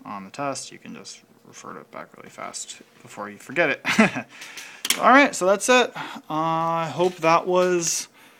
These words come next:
sufficient for you. Here's, it is in full.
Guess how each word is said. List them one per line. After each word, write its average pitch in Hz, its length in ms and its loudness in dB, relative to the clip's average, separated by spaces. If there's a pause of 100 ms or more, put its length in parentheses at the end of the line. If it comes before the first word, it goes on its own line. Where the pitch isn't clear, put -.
(180)
sufficient 160 580 -4
for 170 320 2
you. 254 320 4 (260)
Here's, 151 460 -2 (160)
it 147 160 -10
is 202 400 -6 (340)
in 131 200 -6
full. 196 340 -4